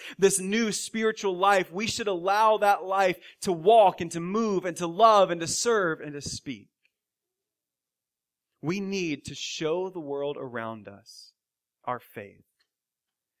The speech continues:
in a way that is undeniable. We need to live out our beliefs through our religious actions that are complete and pure by a faith that is set in motion by and completed by our works.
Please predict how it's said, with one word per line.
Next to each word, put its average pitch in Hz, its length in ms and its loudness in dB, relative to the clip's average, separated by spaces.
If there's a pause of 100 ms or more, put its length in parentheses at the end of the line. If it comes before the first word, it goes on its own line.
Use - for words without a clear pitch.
in 131 100 -8
a 131 60 -4
way 139 240 0
that 139 120 -6
is 127 140 -10
undeniable. 113 1000 -10 (960)
We 156 140 -2
need 180 200 -4
to 175 100 -4
live 160 420 -2
out 165 320 4
our 151 180 2
beliefs 143 600 -6
through 185 260 0
our 170 160 6
religious 165 600 -4
actions 156 480 -4
that 147 100 -2
are 147 80 0
complete 175 680 -8
and 147 180 -10
pure 180 460 0 (240)
by 165 200 4
a 156 80 0
faith 196 420 0
that 165 140 -6
is 156 120 -4
set 202 520 0
in 196 160 -6
motion 196 580 -2
by 151 380 0
and 156 180 -10
completed 175 640 -14
by 135 260 -4
our 135 180 -8
works. - 680 -16